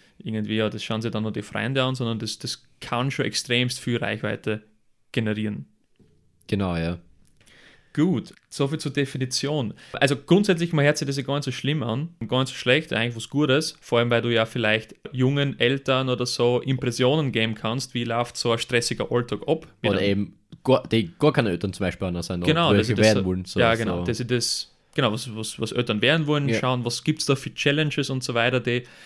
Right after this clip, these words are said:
Speaker 1: das vielleicht nicht reicht, das einfach nur in irgendeinem Forum zu lesen, sondern die wollen das wirklich hautnah sehen. Und für das ist das eigentlich ziemlich gut. Also das, das, ähm,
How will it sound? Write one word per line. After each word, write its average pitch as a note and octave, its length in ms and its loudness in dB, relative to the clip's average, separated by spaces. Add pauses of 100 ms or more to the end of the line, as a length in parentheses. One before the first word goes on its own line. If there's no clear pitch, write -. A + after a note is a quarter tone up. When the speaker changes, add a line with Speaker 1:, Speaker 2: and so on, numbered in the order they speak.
(160)
Speaker 1:
das B2+ 160 0
vielleicht B2+ 320 2
nicht G#2+ 180 -4
reicht, C#3 340 2
das A#2+ 120 -4
einfach A2+ 200 -2
nur B2 100 2
in A#2+ 40 4
irgendeinem A2+ 220 2
Forum B2+ 400 2
zu - 100 -8
lesen, C3 320 0
sondern C3 240 0
die - 20 -10
wollen C3+ 140 2
das B2+ 140 -2
wirklich B2+ 260 -4
hautnah A#2 300 -2
sehen. B2 440 -2 (460)
Und B2+ 400 4 (100)
für - 180 -4
das - 400 2 (680)
ist D3 200 2
das D#3+ 100 0
eigentlich D3 640 0
ziemlich E3 320 0
gut. E3+ 320 0
Also G#2+ 160 0
das, A#2 440 -6
das, - 460 -4
ähm, - 460 -8